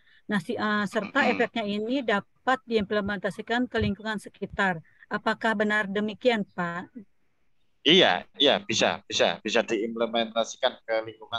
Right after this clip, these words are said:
Speaker 2: sekitar, ya, terutama di lingkungan sekitar siswa, lingkungan rumah, ya, lingkungan rumah masyarakat itu bisa diimplementasikan, bisa, ya, bisa diimplementasikan,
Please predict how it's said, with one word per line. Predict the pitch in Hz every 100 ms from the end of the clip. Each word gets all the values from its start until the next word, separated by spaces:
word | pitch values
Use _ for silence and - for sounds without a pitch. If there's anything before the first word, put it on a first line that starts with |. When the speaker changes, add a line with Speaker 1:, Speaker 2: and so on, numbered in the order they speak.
| 113
Speaker 2:
sekitar, | - 113 120 98 85 _ _ _ _ - _ - - - _
ya, | 95 104 110 _ - _
terutama | 110 117 117 143
di | 127
lingkungan | 110 101 113
sekitar | 117 - 113 117 113
siswa, | 113 104 - 101 76 - _ _
lingkungan | 104 95 107 110
rumah, | 113 110 101 82 - _ _
ya, | 95 95
lingkungan | 101 98 104 98
rumah | 101 101
masyarakat | 98 104 98 95 - 90 -
itu | 110
bisa | 101 95 101
diimplementasikan, | 98 92 92 92 95 90 87 85 - _ _ _ _ _ _
bisa, | 107 - 98 76 - - - - - _ - - _ _ 679 622 679 679 - - - _ _ _ _ _ _ _ _ _ _ _ _ - - - 101
ya, | 104 104 - - _ _ _ - -
bisa | - 110 120
diimplementasikan, | 120 110 107 107 107 107 104 104 104 85